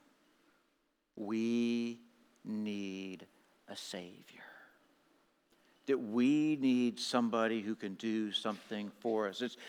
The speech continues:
it's through the rules that we begin to learn and understand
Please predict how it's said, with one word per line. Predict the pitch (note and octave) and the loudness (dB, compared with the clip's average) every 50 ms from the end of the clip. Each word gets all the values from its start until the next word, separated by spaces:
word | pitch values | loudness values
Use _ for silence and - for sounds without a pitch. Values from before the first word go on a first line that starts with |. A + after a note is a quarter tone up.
| - - | -6 -2
it's | - C#3 - - | -2 0 0 -2
through | - - C#3 C3+ C#3+ D#3 F3+ G3 G#3 G#3 G#3 G#3 | -4 -2 2 6 8 8 8 8 6 4 4 2
the | G3+ E3 D#3+ C#3 | 2 2 2 2
rules | B2 A#2+ A#2+ B2+ C3+ C#3+ E3 G3 G#3+ B3 B3+ B3 - - - - _ _ _ - - G3+ F3+ - - | 2 4 4 4 6 6 6 6 4 2 0 -4 -6 -10 -12 -16 _ _ _ -18 -18 -16 -16 -4 0
that | D#3+ D#3+ D#3 | 2 2 4
we | D3 C#3 D#3+ F#3 G3 | 4 2 2 2 2
begin | F3 F#3+ F3+ D3 D#3+ D#3+ D3+ D3 D3 C3 | 0 -2 2 6 6 6 6 6 4 0
to | - - C3 | -2 -2 0
learn | B2+ B2+ B2 C3 C#3 C#3 D3+ D#3+ E3+ F3 F3+ F3+ F#3 F#3 F#3 F3+ E3 | 0 2 2 4 6 8 8 8 8 6 6 4 4 4 4 4 2
and | D3+ C#3+ | 0 0
understand | - - D3 D3 C3+ C#3 B2 - - C#3+ C#3+ C#3 C3 B2+ A#2 A2 | 0 0 2 2 2 0 0 2 4 6 6 8 8 6 4 2